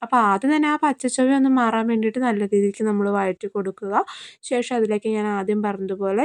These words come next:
ചെറു ചൂടുള്ള കുറച്ച് വെള്ളം ഒന്ന് ഒഴിച്ച് കൊടുത്തതിന് ശേഷം നന്നായിട്ട് ഒന്നും കൂടെ വഴറ്റി കൊടുത്തിട്ട് നമ്മൾ വേണമെങ്കിൽ ഒന്ന് വേവാനായിട്ട് ഒന്ന് മൂടി കൂടെ വെക്കുക കേട്ടോ. ആ തക്കാളി നല്ല രീതിക്കൊന്ന് ചെറു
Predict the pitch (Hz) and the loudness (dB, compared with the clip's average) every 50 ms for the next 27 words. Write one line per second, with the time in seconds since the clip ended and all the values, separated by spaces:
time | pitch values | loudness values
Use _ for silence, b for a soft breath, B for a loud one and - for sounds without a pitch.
0 | 330 339 302 262 233 233 226 - 220 202 190 185 196 185 190 190 196 196 - - | 0 0 0 -2 0 0 -2 -2 -2 -4 -2 -2 -4 -4 -4 -4 -6 -6 -8 -4
1 | - 202 202 196 190 190 190 196 196 190 190 196 190 185 190 190 - 220 202 208 | -2 0 0 0 0 0 0 0 0 0 -2 -2 -2 -2 -2 -4 -4 -4 -2 -2
2 | 190 190 - 190 185 185 190 202 208 - - 214 190 190 - - - 330 480 - | -2 -2 -4 -8 -6 -4 -4 -4 -4 -4 -4 -4 -4 -4 -4 2 2 2 2 0
3 | B B B B B B _ 233 220 226 233 226 220 214 - 220 214 214 233 262 | B B B B B B _ -8 -6 -4 -2 -2 -2 0 0 0 2 2 2 2
4 | 247 220 208 190 208 214 220 208 202 190 190 214 202 - 202 190 185 - 202 - | 2 2 2 0 2 0 0 0 0 -2 -2 -4 -2 -2 -2 -2 -2 -6 -6 -2
5 | 349 381 349 311 302 311 311 294 277 262 262 262 262 294 311 320 359 370 339 302 | 0 2 2 2 4 2 4 4 4 4 4 4 4 4 4 4 4 4 4 4
6 | 302 269 269 240 226 220 226 233 233 233 214 214 - 254 247 269 262 269 269 262 | 4 4 2 2 2 2 0 0 0 0 0 0 0 0 2 4 4 6 6 6
7 | 269 269 254 240 220 190 185 185 185 185 190 185 - 185 180 175 - 190 170 - | 6 8 8 6 6 6 4 2 2 0 0 -2 -2 -2 -2 0 0 -2 -2 -2
8 | B B B B B B - - - 269 247 - 240 240 240 254 254 233 226 233 | B B B B B B -6 0 0 0 2 2 2 2 2 2 0 2 2 2
9 | 240 240 226 220 185 208 - 220 208 214 233 277 - - 269 254 254 254 262 277 | 2 2 2 2 0 0 -2 0 0 0 0 0 2 4 4 4 4 4 4 4